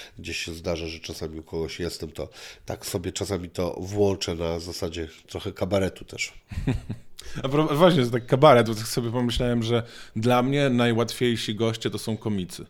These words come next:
Speaker 2: Oni sobie lubią gadać, mówią nas jakby
Speaker 1: A ja ci powiem, że dla mnie są trochę najtrudniejsi.
Speaker 2: Tak?
Speaker 1: Tak. E, wiesz dlaczego? Dlatego, że właśnie, mm, w którymś momencie mi się tematy mogą kończyć. E,
Speaker 2: Mhm.
Speaker 1: i jakby,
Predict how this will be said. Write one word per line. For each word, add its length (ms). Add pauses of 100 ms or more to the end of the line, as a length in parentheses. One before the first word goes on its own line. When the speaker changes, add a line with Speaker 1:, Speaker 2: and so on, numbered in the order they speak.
Speaker 2:
Oni 240
sobie 220
lubią 280
gadać, 560 (400)
mówią 340
nas 220 (140)
jakby 220
Speaker 1:
A 80
ja 220
ci 140
powiem, 320
że 120
dla 160
mnie 100
są 160
trochę 220
najtrudniejsi. 640
Speaker 2:
Tak? 240 (180)
Speaker 1:
Tak. 420 (320)
E, 100
wiesz 220
dlaczego? 460
Dlatego, 440
że 180
właśnie, 720 (200)
mm, 280 (1040)
w 200
którymś 340
momencie 460
mi 100
się 160
tematy 480
mogą 320
kończyć. 680
E, 40
Speaker 2:
Mhm. 440
Speaker 1:
i 120
jakby, 420